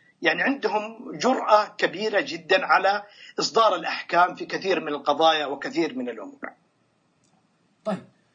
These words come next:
Speaker 2: الآن تشكلت هذه النواة أو تشكلت هذه البذرة، إيش كان موقف العلماء، العلماء الرسميين من الدولة منهم؟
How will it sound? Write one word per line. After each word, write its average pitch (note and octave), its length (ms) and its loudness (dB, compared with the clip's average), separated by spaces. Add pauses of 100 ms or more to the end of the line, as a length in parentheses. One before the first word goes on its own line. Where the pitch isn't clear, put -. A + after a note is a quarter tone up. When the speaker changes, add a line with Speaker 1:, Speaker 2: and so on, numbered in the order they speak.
(160)
Speaker 2:
الآن A3 460 0 (600)
تشكلت F3+ 540 -4
هذه E3+ 240 -4
النواة C#3 460 -10 (100)
أو C#3 80 -14
تشكلت C#3+ 380 -10
هذه D3 160 -14
البذرة، A#2+ 360 -14 (260)
إيش E4 200 -10
كان A#3 160 -2
موقف F#3+ 280 -6
العلماء، D3+ 460 -8 (680)
العلماء D#3 340 -4
الرسميين D3+ 720 -2
من C#3+ 60 -12
الدولة B2+ 340 -10
منهم؟ F3 280 -6